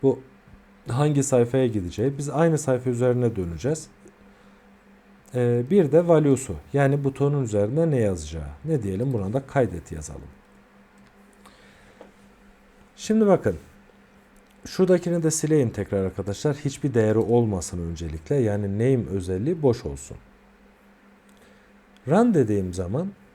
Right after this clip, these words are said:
bakın burası boş olarak geldi. Formun içerisi de boş geldi.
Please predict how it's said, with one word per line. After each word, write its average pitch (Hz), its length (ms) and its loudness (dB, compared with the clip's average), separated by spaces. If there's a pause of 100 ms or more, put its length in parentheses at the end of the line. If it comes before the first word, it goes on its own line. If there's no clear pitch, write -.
(680)
bakın 139 280 -2
burası 143 340 2
boş 139 200 2
olarak 92 340 0
geldi. 151 460 -4
Formun 170 420 2
içerisi 156 480 0
de 170 200 -2
boş - 220 2
geldi. 69 380 -10